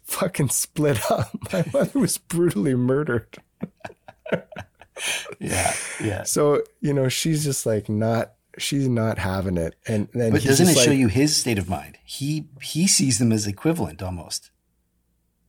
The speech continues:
Speaker 1: Yeah, well, like, come on, haven't we all pulled that <laughs> kind of shit off?
Speaker 2: No, but, but I'm saying is he sees it, he sees the fact that his mom left, uh,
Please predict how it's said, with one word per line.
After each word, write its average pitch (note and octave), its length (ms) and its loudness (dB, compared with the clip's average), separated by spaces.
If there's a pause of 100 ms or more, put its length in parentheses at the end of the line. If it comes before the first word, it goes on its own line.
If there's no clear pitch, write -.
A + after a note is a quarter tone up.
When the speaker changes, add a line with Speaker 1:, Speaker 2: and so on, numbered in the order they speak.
Speaker 1:
Yeah, G3+ 260 0
well, G2+ 140 -2
like, A#2+ 140 0
come E3 160 0
on, A2 140 0
haven't C3 280 2
we A#2 120 2
all A2 260 0
pulled C3+ 280 -2
that C3+ 180 -2
<laughs> - 0 -
kind B2 180 -2
of G#2+ 60 -2
shit - 340 -2
off? - 720 -8 (180)
Speaker 2:
No, F3+ 140 4
but, D3+ 200 0
but C#3 100 0
I'm C#3+ 100 0
saying D3+ 200 2
is A#2+ 100 0
he E3+ 240 -2
sees D3+ 340 0
it, A#2 160 -6 (420)
he D3 160 -2
sees D#3+ 300 2
the C3 100 -10
fact A2+ 300 0
that G2+ 200 -2
his G2+ 200 -2
mom G2+ 320 2
left, G2+ 600 2 (960)
uh, F#2+ 340 2